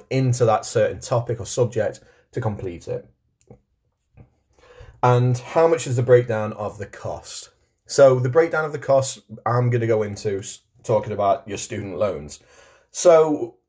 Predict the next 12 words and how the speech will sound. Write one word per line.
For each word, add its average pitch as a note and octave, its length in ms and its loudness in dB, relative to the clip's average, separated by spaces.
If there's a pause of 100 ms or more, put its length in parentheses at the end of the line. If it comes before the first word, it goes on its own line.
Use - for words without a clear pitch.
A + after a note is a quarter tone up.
I F#3 440 -2
got D#3 240 -4
three D3 300 -4
installments A#2+ 720 -2
of A2 420 2
student A#2+ 400 -4
loan A2 420 -2
three A#2+ 340 -4
times G2+ 300 -8
a F#2+ 60 -16
year. D2+ 340 -10 (1700)
And A2 480 2